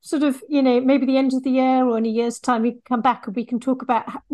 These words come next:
you know, the development we've seen, um, in liquidity, you know, the development we may have seen in, uh, get-,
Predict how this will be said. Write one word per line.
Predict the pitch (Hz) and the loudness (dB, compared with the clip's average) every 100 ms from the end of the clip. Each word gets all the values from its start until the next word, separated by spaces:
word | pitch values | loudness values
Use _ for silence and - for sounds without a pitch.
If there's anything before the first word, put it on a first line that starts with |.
| 240 - | -6 -2
you | 277 | 2
know, | 233 196 | 2 2
the | 202 | 0
development | 190 247 262 262 262 262 | 0 2 4 2 0 -4
we've | 262 | -2
seen, | 226 - 233 226 220 220 - - - - _ | -2 2 2 4 2 0 -4 -20 -20 -20 _
um, | 247 233 220 220 220 254 | 2 2 2 0 -2 -2
in | 247 233 | 0 0
liquidity, | 240 262 254 - 240 226 254 - | -2 -4 -4 -2 -2 -2 -6 -12
you | 226 262 240 | -8 0 0
know, | 208 202 _ - | 0 -4 _ -4
the | 254 233 | 0 2
development | 240 247 254 262 - | 2 0 0 -4 -4
we | 247 226 226 | -2 0 0
may | 220 240 | 0 2
have | 233 | 0
seen | - - 233 226 226 - | -2 -2 0 2 0 -4
in, | - 220 208 214 214 208 _ - - - _ | -2 0 0 -2 -2 -6 _ -20 -20 -20 _
uh, | 247 214 208 220 - | -2 0 0 -4 -4
get-, | - 262 | -2 -2